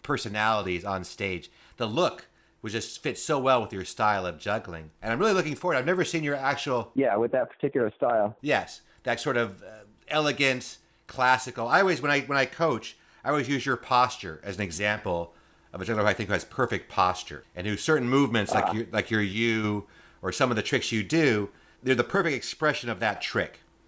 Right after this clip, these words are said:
Speaker 1: So I definitely use you as an example of, of excellence when I teach. And so that's why I'm so happy to have you,
Speaker 2: Huh.
Speaker 1: uh, teaching, uh, you know, this year at the I J A. And that kind of brings us to the end of our, our
Speaker 2: Oh, yeah.
Speaker 1: podcast. I, I thank you so much for your, the time, Peter, uh, coming on and, you know, tell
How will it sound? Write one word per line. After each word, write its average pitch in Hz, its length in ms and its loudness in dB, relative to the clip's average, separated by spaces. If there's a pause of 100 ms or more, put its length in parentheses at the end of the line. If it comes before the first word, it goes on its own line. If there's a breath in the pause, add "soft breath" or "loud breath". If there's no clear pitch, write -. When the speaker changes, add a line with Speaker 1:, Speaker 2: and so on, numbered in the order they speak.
(140)
Speaker 1:
So - 100 -8
I 107 80 0
definitely 127 360 -2
use 113 300 0
you 113 100 0
as 98 140 0
an 95 60 -4
example 95 480 -4
of, 85 160 -4
of 80 140 -14
excellence 90 540 -6
when 92 120 -6
I 117 140 0
teach. - 440 -10
And 85 80 -14
so 101 100 -6
that's 101 140 -2
why 104 80 0
I'm 92 100 -2
so 101 120 -4
happy 95 300 0
to 85 100 -4
have 90 160 -4
you, 87 200 -6 (120)
Speaker 2:
Huh. 220 260 -2
Speaker 1:
uh, 90 160 -2
teaching, 92 520 -4
uh, 85 320 -6 (180)
you 101 80 -12
know, 90 60 -4
this 92 240 -6
year 90 100 -2
at 85 60 -4
the 92 100 -6
I 85 180 0
J 85 180 -8
A. 87 200 -2
And 76 140 -12
that 143 140 -4
kind 214 120 2
of 233 60 -2
brings 208 160 0
us 175 120 -4
to 170 60 -4
the 147 140 -2
end 160 160 2
of 147 100 0
our, 131 200 2
our 127 180 4
Speaker 2:
Oh, 165 40 4
yeah. 180 100 2
Speaker 1:
podcast. 113 540 0
I, 104 140 0 (300 loud breath)
I 135 80 0
thank 185 160 2
you 175 80 6
so 202 160 2
much 208 260 2
for 151 100 -2
your, 139 120 2
the 117 100 -4
time, 156 420 0
Peter, 95 400 -4
uh, 92 220 -8
coming 113 300 -4
on 113 280 0
and, 90 180 -8 (500 soft breath)
you 107 100 -4
know, 147 80 0
tell 117 120 4